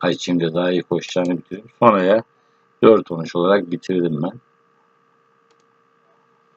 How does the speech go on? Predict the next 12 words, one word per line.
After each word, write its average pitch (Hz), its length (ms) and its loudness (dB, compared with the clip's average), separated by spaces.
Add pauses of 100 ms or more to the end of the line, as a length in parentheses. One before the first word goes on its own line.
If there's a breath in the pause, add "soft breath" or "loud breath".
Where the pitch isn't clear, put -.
(800)
Onun 101 160 -6
tekrarını 110 640 4
verelim 110 360 6
arkadaşlar. 78 760 -4
Birinci 113 320 2
ayak 110 180 2
dokuz 107 340 2
bir 104 180 2
dört 104 260 4
yedi 101 220 0
beş 110 260 4
dedim. 98 340 -4